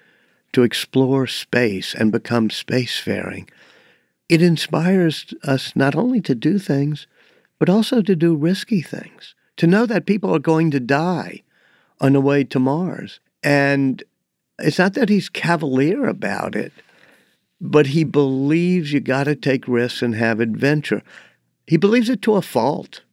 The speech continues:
too much so. But sometimes I think the fault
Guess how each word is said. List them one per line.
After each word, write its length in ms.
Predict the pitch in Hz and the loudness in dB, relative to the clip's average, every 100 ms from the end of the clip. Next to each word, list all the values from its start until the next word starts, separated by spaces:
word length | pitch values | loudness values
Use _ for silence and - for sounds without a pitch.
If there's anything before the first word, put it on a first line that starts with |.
| _ _ - | _ _ 0
too 140 | 208 | 2
much 320 | 170 180 - | 2 0 -4
so. 300 | - - - _ _ _ _ _ _ _ _ _ _ _ _ - | -10 -12 -18 _ _ _ _ _ _ _ _ _ _ _ _ 2
But 160 | 151 | 2
sometimes 520 | - 151 151 147 127 131 | 4 0 2 2 2 0
I 100 | 131 | -4
think 400 | - 127 123 - | 0 0 0 -4
the 180 | - 139 | -8 -6
fault 680 | 120 - 123 123 123 - | -6 -2 0 2 0 -6